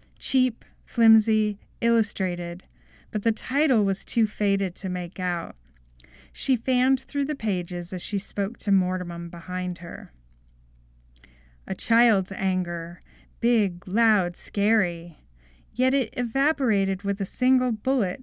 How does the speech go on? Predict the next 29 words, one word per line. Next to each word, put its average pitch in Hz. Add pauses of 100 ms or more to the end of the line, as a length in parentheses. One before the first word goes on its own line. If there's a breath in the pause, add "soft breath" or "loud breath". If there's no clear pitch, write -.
(140)
because 208
it -
had 214
not 226
yet 202
hardened. 175 (800 soft breath)
Emotions 220 (220 soft breath)
need 226
more 226
time 190
before 185
they 185
can 175
devour 185
their 180
host, 185 (440 soft breath)
even 233
when 196
those 196
emotions 190
take -
physical 202
form, 175 (600 soft breath)
even 202
when 196
those 196
forms 185
are -
magic." 185